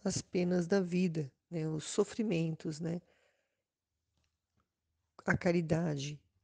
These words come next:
ela, ela faz com que nós,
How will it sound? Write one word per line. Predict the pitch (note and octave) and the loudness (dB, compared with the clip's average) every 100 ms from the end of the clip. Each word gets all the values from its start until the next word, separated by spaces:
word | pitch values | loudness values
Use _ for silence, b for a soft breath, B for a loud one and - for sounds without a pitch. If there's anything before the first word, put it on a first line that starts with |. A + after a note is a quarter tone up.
| _ _ _ _ - | _ _ _ _ -4
ela, | E3+ E3 E3 D#3 D3+ C#3 B2 D3+ _ _ _ _ _ _ _ _ _ _ _ _ _ _ b b b _ - | 0 2 2 2 0 -4 -6 -10 _ _ _ _ _ _ _ _ _ _ _ _ _ _ b b b _ 0
ela | F3 F3+ | 2 2
faz | G3+ F3+ | 2 -2
com | - F3+ | -2 -4
que | - F3+ | -2 -2
nós, | E3+ E3 E3 D#3+ - | 0 0 0 -2 -6